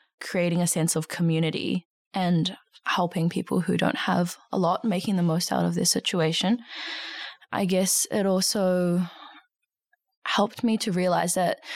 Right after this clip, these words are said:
what I'm learning in uni, I always perceive to be too conceptual, not technical enough. But that's because what I'm learning now is it can be applied to so many different disciplines and industries in the future.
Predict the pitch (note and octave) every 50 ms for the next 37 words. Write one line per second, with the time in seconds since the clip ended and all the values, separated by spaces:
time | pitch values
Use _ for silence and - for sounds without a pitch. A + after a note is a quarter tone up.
0 | - - _ - A3 A3+ B3+ C4+ B3+ A3 G#3 G#3 A3 G#3+ G3+ F#3+ F#3 E3 D#3 E3+
1 | F3 F3+ E3+ - - - G#3 G3+ - - - - - - - - - F3+ E3+ F3+
2 | F#3 F3+ F#3 - - - E3+ - - E3+ E3 - - - - - - - - -
3 | D#3+ D#3+ F3 E3+ E3+ E3+ - _ _ _ - - F3 E3 D#3+ - D#3+ F3 - -
4 | - F3+ E3 D#3+ E3 - - - - - - F3 E3+ - - E3+ E3+ E3 D#3+ D#3
5 | D3 - F3 - - - - - - - - - - - _ - F#3 G3+ F#3 F#3+
6 | - - - G#3+ G#3 - G3 G3 F#3 F3+ E3+ D#3+ - - - - _ _ _ _
7 | _ _ F#3 F#3 F#3 - F#3+ F#3 F3+ E3+ E3 E3 E3+ D#3+ D#3+ D#3+ D#3 - - -
8 | C#2 - - D#3+ - - - - _ _ - E3+ - F#3 F3 E3+ F3 E3+ E3 -
9 | - - E3+ D#3+ D#3+ D#3+ - - E3+ - - E3 E3 E3 E3 D#3+ D3+ - _ _
10 | _ _ _ - D#3+ D#3+ - - - D#3+ D3+ D3+ - - - _ _ - D#3+ -
11 | - - - - F#3+ G#3+ B3+ C4+ C4+ B3+ F3+ E3+ D#3+ D#3+ - - - - E3 E3
12 | F3 E3+ - - - E3+ E3 - E3 D#3+ E3 - - E3 E3 - - A#3 C#4 D#4+
13 | D#4